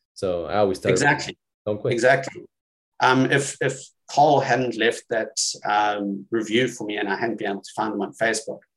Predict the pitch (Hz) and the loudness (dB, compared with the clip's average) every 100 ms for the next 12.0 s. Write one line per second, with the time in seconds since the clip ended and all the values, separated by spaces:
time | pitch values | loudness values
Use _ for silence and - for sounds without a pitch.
0 | _ _ _ 107 107 120 117 101 - 110 | _ _ _ -2 2 2 0 -6 -2 0
1 | 101 101 98 - - - 110 101 - 110 | 0 -2 -4 -6 -14 -10 -4 -2 -2 -4
2 | 107 101 - - _ _ _ - 175 120 | -2 -4 -6 -14 _ _ _ -2 2 2
3 | - 135 123 113 110 110 - 110 104 - | 2 0 0 2 0 0 -2 -2 -2 -4
4 | - - - 127 - - - - _ _ | -8 -10 0 0 2 -2 -6 -10 _ _
5 | _ _ - 107 107 107 101 - _ _ | _ _ 0 2 2 -2 -8 -14 _ _
6 | 165 160 85 - - 120 104 98 - _ | 4 4 4 0 2 4 2 -4 -12 _
7 | 113 113 117 120 107 113 110 104 101 - | 0 2 2 0 -6 -6 -4 -2 -4 -4
8 | 107 104 - 101 101 101 101 - - - | -2 -4 -6 -10 -6 -2 -2 -2 -6 -12
9 | - - 101 101 - 107 101 98 - 95 | -10 -6 -6 -4 -2 -2 -2 -4 0 0
10 | 95 95 - 50 50 - - - - - | 0 0 -2 -2 -4 -8 -12 -10 -10 -12
11 | - - - 101 98 95 98 - - 107 | -12 -12 -8 -8 -6 -6 -6 -2 0 -2